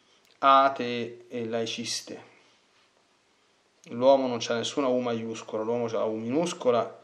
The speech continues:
e trae tutta quanta la sua dignità dal suo ra-, da-, dal suo essere creatura di Dio, solo da quello, perché poi per il resto, per quello che combina da se stesso con la sua mo-, volontà umana,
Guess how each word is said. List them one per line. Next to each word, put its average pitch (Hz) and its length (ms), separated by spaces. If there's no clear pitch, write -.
e 120 160
trae 123 220
tutta 135 220
quanta 123 280
la 117 80
sua 120 140
dignità 113 380
dal 120 160
suo 120 140
ra-, 110 240
da-, 110 200
dal 110 340
suo 127 160
essere 120 320
creatura 120 400
di 117 140
Dio, 117 480
solo 120 220
da 123 120
quello, 110 480
perché - 220
poi 127 140
per 123 120
il 120 100
resto, 123 300
per 110 100
quello 123 220
che 117 100
combina 117 420
da 113 140
se 113 100
stesso 113 380
con 107 100
la 113 40
sua 120 140
mo-, 110 340
volontà 117 360
umana, 113 540